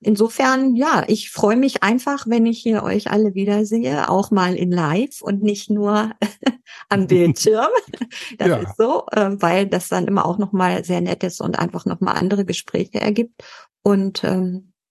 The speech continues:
Speaker 1: ja, denke einfach, ja, K I wird auch dieses Jahr noch oder das nächste Jahr zwanzig vierundzwanzig eben sehr viel bewegen. Und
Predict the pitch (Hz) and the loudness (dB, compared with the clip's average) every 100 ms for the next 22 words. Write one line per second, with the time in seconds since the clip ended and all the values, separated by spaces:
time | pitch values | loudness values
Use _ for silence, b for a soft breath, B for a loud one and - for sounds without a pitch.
0 | _ _ - 202 208 165 170 175 180 170 | _ _ 0 2 2 2 2 2 0 0
1 | 185 180 175 - - 160 - 180 196 208 | 0 0 0 -2 -6 -6 -2 -2 2 0
2 | 214 214 - 175 190 202 208 214 208 220 | 2 0 0 -2 -2 -4 -4 0 2 4
3 | 214 214 - 180 165 170 180 175 - 202 | 2 -2 -2 0 0 0 -2 -4 -4 -4
4 | 190 185 175 151 - - 196 - - - | -4 -4 -4 -2 -4 -4 -4 -2 -4 -4
5 | - 196 - 196 190 B B B B _ | -6 -8 -4 -4 -4 B B B B _
6 | 160 190 190 - 202 185 180 180 185 190 | 0 0 0 0 0 2 -2 -2 -2 -2
7 | 190 202 _ _ _ _ - 180 180 175 | -4 -8 _ _ _ _ -8 -6 -4 -8